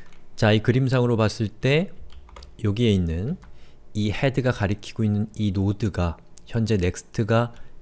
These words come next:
널인가요? 그렇지 않죠. 넥스트가 이렇게 그 다음 노드를 가리키고 있는 상태죠. 그렇기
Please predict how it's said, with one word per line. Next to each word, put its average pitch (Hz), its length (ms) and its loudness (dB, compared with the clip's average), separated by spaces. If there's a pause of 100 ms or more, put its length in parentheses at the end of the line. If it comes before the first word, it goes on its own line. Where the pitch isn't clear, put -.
(480)
널인가요? 107 640 4 (460)
그렇지 139 300 2
않죠. 82 420 -2 (360)
넥스트가 113 720 0 (360)
이렇게 92 500 -2 (540)
그 - 140 -4
다음 107 340 4
노드를 107 360 2
가리키고 - 640 -2
있는 87 220 0
상태죠. 95 540 -2 (480)
그렇기 143 360 0